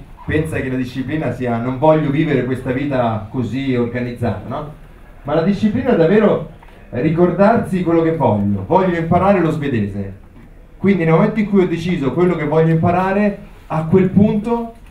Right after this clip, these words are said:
la disciplina mi aiuta a raggiungere il mio obiettivo. Quindi mi sto, perché mi forzo, no? Perché voglio togliere internet dal mio computer? Sembra una follia, no? Perché non mi aiuta andare su YouTube,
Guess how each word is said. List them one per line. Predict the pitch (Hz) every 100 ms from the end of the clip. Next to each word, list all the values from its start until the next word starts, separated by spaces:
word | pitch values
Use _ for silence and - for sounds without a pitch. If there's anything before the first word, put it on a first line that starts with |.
| - -
la | 131 156
disciplina | 180 - - 202 226 175
mi | 175
aiuta | 175 170 202 208 196 - -
a |
raggiungere | 147 151 147 165 151 147
il | 139
mio | 127
obiettivo. | 127 120 107 101 95 90 - - -
Quindi | - 190 170
mi | 160
sto, | 156 - 190 - - - - - - - -
perché | 165 165 175 151
mi | 139 131
forzo, | 143 151 - 131
no? | 135
Perché | 160 160 165
voglio | 135 131 123 120 117 107 - -
togliere | - 147 143 135 139
internet | 151 117 127
dal | 127
mio | 127 123
computer? | 123 139 117 101 110
Sembra | 135 135 127
una | 123 120 120 113
follia, | 147 175 165 110
no? | 123 170 -
Perché | 147 147 - 196 220
non | 175 165
mi | 160
aiuta | 165 165 196 202 151
andare | 160 160
su | 160
YouTube, | 151 170 196 190 196